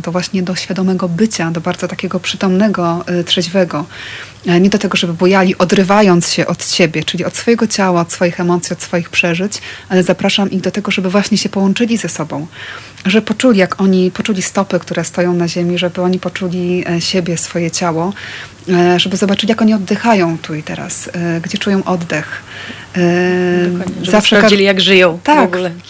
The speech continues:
Speaker 1: tak, tak. A co w
Speaker 2: Jak
Speaker 1: sercu,
Speaker 2: jest
Speaker 1: co w
Speaker 2: być.
Speaker 1: uczuciach? A jaką pracę swojego umysłu w danym momencie zauważasz? Czy on jest rozproszony, czy on jest uważny? E, czy, y, czy ty w swoim życiem jesteś świadomie,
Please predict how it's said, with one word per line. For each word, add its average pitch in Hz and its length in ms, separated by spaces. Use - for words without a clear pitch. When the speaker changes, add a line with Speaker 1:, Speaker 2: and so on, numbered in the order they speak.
Speaker 1:
tak, 226 340
tak. 226 360
A 208 60
co 226 140
w - 20
Speaker 2:
Jak - 80
Speaker 1:
sercu, 226 260
Speaker 2:
jest 180 100
Speaker 1:
co 233 80
w - 20
Speaker 2:
być. 208 140
Speaker 1:
uczuciach? 180 560
A 196 80
jaką 233 440
pracę 233 280
swojego 214 320
umysłu 220 340
w - 20
danym 175 240
momencie 170 400
zauważasz? 160 640
Czy 220 120
on 196 80
jest 202 180
rozproszony, 190 680
czy 202 120
on 196 60
jest 196 200
uważny? 170 560
E, 180 280
czy, - 120
y, 180 840
czy 190 300
ty 196 180
w 190 60
swoim 190 340
życiem 190 280
jesteś 196 300
świadomie, 185 680